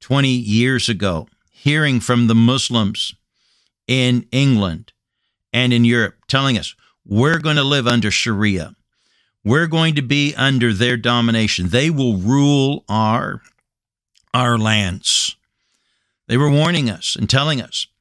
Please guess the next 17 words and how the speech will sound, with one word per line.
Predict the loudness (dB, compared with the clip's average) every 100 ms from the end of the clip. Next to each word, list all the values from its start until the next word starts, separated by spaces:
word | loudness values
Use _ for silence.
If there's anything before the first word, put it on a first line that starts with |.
| _ _ _ _ _ _ _ -4
Gaddafi | -4 0 0 -2 -4 -12 _ _ _ _ _ _ _
said | -4 -2 0
back | -2 -2
in |
two | 0 0
thousand | 0 0 0 -2 -2
ten, | 0 0 0
"There | 0
are | 0
signs | 0 0 0 0
that | -4
Allah | -2 0 0 0
will | -4 -4
grant | 0 -2 -2
victory | -4 -4 -4 -2 -2 -2 -4 _ -20 _ -4
to | -2 -2 -2
Islam, | -2 0 0 0 -2 -4